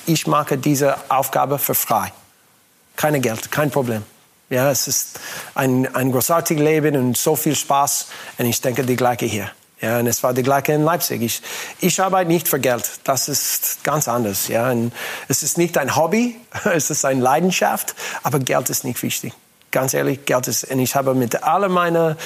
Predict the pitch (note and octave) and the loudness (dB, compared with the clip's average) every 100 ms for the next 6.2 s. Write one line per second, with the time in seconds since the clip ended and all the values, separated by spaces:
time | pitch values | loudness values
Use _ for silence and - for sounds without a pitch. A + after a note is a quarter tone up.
0 | - - - D3 D#3+ - F#3 - - - | -12 -12 -4 0 0 0 -2 -4 -2 0
1 | C#3+ - C3+ A2+ G2+ - - - B2+ C#3+ | 0 0 -4 -4 -6 -10 -12 -2 0 2
2 | B2 D3+ C#3 C#3 D3+ D#3+ D#3+ D#3 D#3 D#3 | 0 -2 0 0 2 2 2 2 2 2
3 | B2+ B2+ D3 C#3+ C3 C3 - D3 C3+ C#3 | 2 2 2 2 0 0 0 0 2 -2
4 | - - - - C#3 D#3+ C3+ - C3+ B2 | -2 -12 -8 -2 0 2 2 0 0 0
5 | A#2 B2 A#2+ - A#2+ A#2+ - - - - | 0 0 -2 -4 -4 -4 -4 -4 -2 -4
6 | - | -6